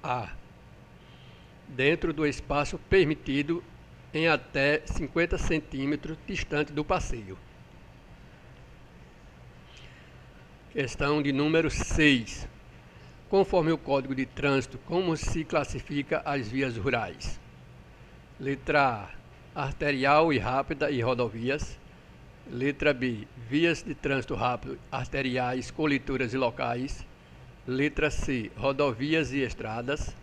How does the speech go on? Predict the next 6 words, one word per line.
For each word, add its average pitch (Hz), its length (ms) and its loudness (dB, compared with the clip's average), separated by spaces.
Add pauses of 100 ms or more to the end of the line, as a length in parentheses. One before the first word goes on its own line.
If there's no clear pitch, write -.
(320)
Letra 156 480 0
D, 139 400 2 (800)
vicinais, 135 840 2
expressas 147 680 2
e 165 80 -2
preferenciais. 151 1120 -2